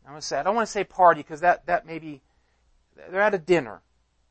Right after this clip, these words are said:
And, and dinner in that culture was a sign of, of intimate friendship and fellowship. Um, they would often, a little known fact, they, they would often sit and eat,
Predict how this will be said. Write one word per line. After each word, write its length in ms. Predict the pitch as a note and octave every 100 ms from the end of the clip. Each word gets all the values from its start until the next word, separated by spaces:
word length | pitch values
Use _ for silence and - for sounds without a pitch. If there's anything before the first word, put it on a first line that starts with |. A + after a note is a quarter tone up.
| _
And, 160 | F#3 F3+
and 140 | E3+
dinner 240 | F#3 G3+
in 60 | G3
that 180 | F#3 F#3+
culture 400 | F3 D3+ - F#3
was 180 | F3+ E3
a 60 |
sign 400 | - - C3+ D#3
of, 200 | C#3+ -
of 160 | B2+ B2+
intimate 320 | D3 - D3+
friendship 580 | - C#3+ C#3+ - D#3+ -
and 80 | B2
fellowship. 600 | - C#3+ D#3+ - G3 - _ _ _ _ _ _ _ _ C#3
Um, 500 | D3 C#3+ C3+ C3+ B2+ _ _ _ _
they 140 | F#3 G#3
would 120 | G3+ -
often, 560 | E3+ A#3+ E4+ B3+ F3 - D#3+ D#3+
a 100 | F3+
little 260 | F#3+ A#3 F#3+
known 160 | F#3+
fact, 260 | - F3 -
they, 100 | A#3
they 260 | E3+ G3+
would 280 | F#3+ G#3+ G#3
often 440 | - E3+ G3+ F3+ C3
sit 420 | - - G3 -
and 160 | C3+ C3
eat, 280 | B2 B2 D#3